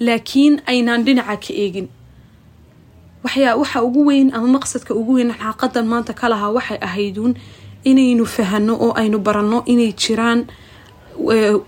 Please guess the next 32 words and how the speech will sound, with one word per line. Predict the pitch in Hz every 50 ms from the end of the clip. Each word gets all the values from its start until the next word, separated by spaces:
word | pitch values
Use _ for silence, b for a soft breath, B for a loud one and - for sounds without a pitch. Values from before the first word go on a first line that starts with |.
| - - 208
waxyaabo | 220 - 214 226 214 214 214
fara | 156 - - 226 214 196
badan | 180 208 208 233 240 -
oo | - 226 226
inoo | - 220 214 233 240
fududayn | 233 - 214 208 196 214 226 220
kara | - - 220 214
inaynu | 208 208 208 196 190
Ilaahay | 202 208 208 202
subxaanahu | - - - - 214 202
wa | 196
tacaala | - 196 202 202 202
jannadiisa | 185 - 208 208 202 185 196 185 - 196
galno. | 185 - 190 190 190 185 - - B B B B B B B B B B B B B B -
Een, | 226 220 220 214 214 214 208 208 202 196 - - - - - - - -
waan | - 202 226 220 220 -
ogahay | - 247 233 226 214 233
inaad | 233 226 220 196
wada | 202 196 208
garanaysaan | 190 208 208 226 226 220 196 - 220 208 208
macluumaadkan | 196 196 208 202 208 214 214 208 - - 208
inteeda | 214 214 - - 214 202 202
badan. | 185 208 185 220 233 247 - B B B B B B B B B - - -
Waxay | - - - 226
iga | 214 220 240
tahay | 233 - 202 175 208 202 214
uun | 220 202
xusuusin. | - - 202 - - 214 202 196 - - 240 247 247 B B B B B B B B -
Ilaahay | - 220 226 202 233
dambigiina | 208 214 214 202 208 202 202 208 208 196
ha | 185 214
dhaafo, | 202 208 208 180 - - 247 -